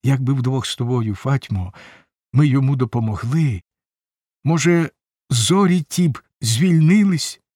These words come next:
від розпачливої мли, нас удвох би прославляли люди піснею хвали,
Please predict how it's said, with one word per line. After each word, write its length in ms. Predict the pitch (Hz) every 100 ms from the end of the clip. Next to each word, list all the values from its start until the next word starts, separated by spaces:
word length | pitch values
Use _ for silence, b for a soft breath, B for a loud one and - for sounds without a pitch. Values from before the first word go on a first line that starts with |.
| _
від 160 | 139 120
розпачливої 800 | 117 - 143 123 - 127 113 110
мли, 420 | 107 117 180 131 - _ _ _ _ _ _ -
нас 320 | 143 175 - -
удвох 420 | 156 165 175 131
би 120 | 135
прославляли 1000 | - 139 - 143 135 147 160 143 139 104 - -
люди 340 | 139 156 139 - _ -
піснею 520 | 175 143 - 143 135
хвали, 580 | - 135 120 120 101